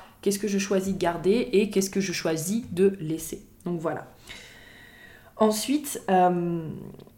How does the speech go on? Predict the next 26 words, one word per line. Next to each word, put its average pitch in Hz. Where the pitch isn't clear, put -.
quatrième 233
point 214
sur -
lequel, 190
euh, 165
le 196
Human 196
Design 214
m'a 170
beaucoup, 196
euh, 151
m'a 180
beaucoup 196
accompagnée, 202
c'est 196
finalement 220
le 254
côté, 214
euh, « -
j'ai 185
le 185
droit 214
d'être 208
qui -
je 165
suis ». -